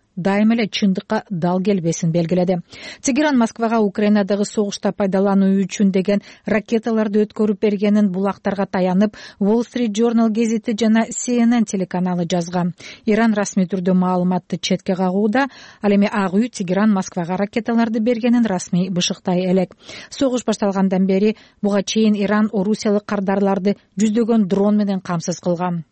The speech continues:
Муну менен катар Тегеран Москва Украинага кол салгандан бери курал бергенин четке кагууда. Иран ал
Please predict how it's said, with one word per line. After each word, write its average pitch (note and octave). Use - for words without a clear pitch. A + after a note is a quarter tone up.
Муну A#3
менен A3
катар G#3
Тегеран G#3
Москва G3+
Украинага G#3+
кол G#3
салгандан G3+
бери G3+
курал G3
бергенин F#3+
четке -
кагууда. F#3+
Иран G3+
ал G#3